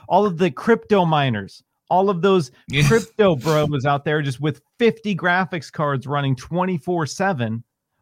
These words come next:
Speaker 1: are absolutely destroying an-, any, any hope of me making a difference. So
Speaker 2: Hmm.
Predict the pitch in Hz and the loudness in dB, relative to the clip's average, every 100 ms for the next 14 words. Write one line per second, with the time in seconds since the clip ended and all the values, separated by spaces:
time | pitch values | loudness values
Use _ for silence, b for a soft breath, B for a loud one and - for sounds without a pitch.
0 | - 151 - 180 190 - 180 165 165 - | -6 -4 -2 -2 -2 -4 -2 0 0 -2
1 | - 202 226 233 170 156 170 - 185 208 | -4 0 2 2 2 0 -4 -2 0 2
2 | 156 - _ _ B 123 180 180 165 180 | 0 -2 _ _ B -6 -2 2 2 2
3 | 165 147 160 170 156 151 156 127 107 143 | 0 -2 -2 0 -2 -2 -2 -2 -2 -4
4 | - 104 - - - 143 131 | -4 -10 -10 -18 -6 0 2